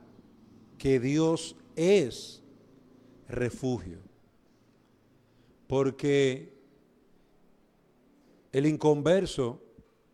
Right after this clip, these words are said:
busca a Dios cuando ya tiene el agua en la cabeza, cuando ya el problema está encima de él, cuando ya no sabe a quién acudir porque ha ido a donde el primo, el hermano,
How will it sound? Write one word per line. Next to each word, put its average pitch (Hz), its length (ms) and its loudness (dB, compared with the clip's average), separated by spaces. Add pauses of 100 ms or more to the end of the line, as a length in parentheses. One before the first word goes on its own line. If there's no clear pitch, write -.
busca 185 520 0
a 180 40 0
Dios 151 360 -2
cuando 135 280 -2
ya 139 200 -2
tiene 156 180 -4
el 147 100 -2
agua 131 420 -4 (600)
en 113 120 -8
la 117 120 -4
cabeza, 151 400 -4 (1600)
cuando 143 380 0
ya 139 140 0
el 160 80 -2
problema 160 680 0 (380)
está 131 380 -2
encima 160 480 0
de 151 300 2
él, 123 200 -6 (920)
cuando 165 520 4
ya 170 220 2
no 220 160 -4
sabe 202 300 2
a 180 80 -2
quién 180 180 -2
acudir 151 560 -2
porque 135 320 -4
ha 156 100 0
ido 165 440 0 (480)
a 131 80 -6
donde 127 180 -4
el 110 80 -4
primo, 160 380 -4
el 131 80 -2
hermano, 151 540 -6